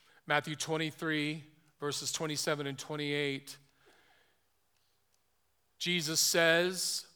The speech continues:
"Woe to you, scribes and Pharisees, hypocrites, for you are like whitewashed tombs, which indeed appear beautiful outwardly, but inside are full of dead men's bones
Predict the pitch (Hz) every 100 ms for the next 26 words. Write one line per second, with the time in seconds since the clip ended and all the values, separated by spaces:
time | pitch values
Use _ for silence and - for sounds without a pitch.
0 | - 143 170 196 240 - 196 202 233 208
1 | - 202 175 175 170 151 165 - 165 165
2 | 170 - 190 175 - 160 160 190 220 -
3 | - - - - _ _ _ _ _ -
4 | 165 214 214 196 170 160 151 180 214 170
5 | 180 180 - - - - - 185 165 139
6 | 131 120 - - - _ _ _ 170 170
7 | 202 185 175 196 208 175 160 - 180 156
8 | 143 196 208 - 165 156 180 180 175 160
9 | 156 139 - - - 147 175 208 233 -
10 | 175 170 165 - 180 170 147 131 170 175
11 | 170 170 175 170 135 123 170 175 170 151
12 | 151 147